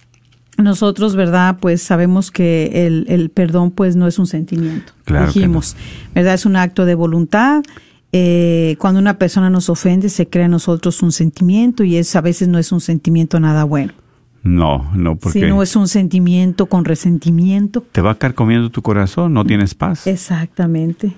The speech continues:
Speaker 1: no tiene paz.
Speaker 2: O sea, ujú.
Speaker 1: Y también del cual a veces no podemos tener control, pues responde a una acción.
Speaker 2: Ujú.
Speaker 1: ¿Sí?
Speaker 2: Exactamente.
Speaker 1: No tenemos, pero, eh, sí es cierto, no, no podemos nosotros tener el control,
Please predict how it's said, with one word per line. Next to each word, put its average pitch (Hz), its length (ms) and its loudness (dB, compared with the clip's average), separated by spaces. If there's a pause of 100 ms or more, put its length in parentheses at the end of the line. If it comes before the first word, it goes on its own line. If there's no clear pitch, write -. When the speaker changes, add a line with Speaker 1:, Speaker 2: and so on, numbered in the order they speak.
Speaker 1:
no 175 180 2
tiene 175 300 0
paz. 151 400 -4 (180)
Speaker 2:
O - 40 -12
sea, - 180 -2 (420)
ujú. 117 380 0 (180)
Speaker 1:
Y 240 120 2
también 226 560 2
del 208 180 -2
cual 220 220 0
a 220 80 0
veces 208 280 0
no 208 120 2
podemos 202 500 0
tener 190 300 0
control, 202 480 0
pues 190 200 0
responde 202 760 0
a 175 120 0
una 180 240 2
acción. 151 480 -2 (360)
Speaker 2:
Ujú. 95 500 -2
Speaker 1:
¿Sí? 254 320 -2 (880)
Speaker 2:
Exactamente. 71 580 -2
Speaker 1:
No - 160 2
tenemos, 254 340 2
pero, 185 300 -2 (220)
eh, - 160 -2
sí 220 180 -2
es 214 80 -2
cierto, 190 320 -2
no, 196 220 2
no 226 160 2
podemos 233 320 2
nosotros 220 400 -2
tener 196 260 2
el 202 180 -2
control, 196 560 0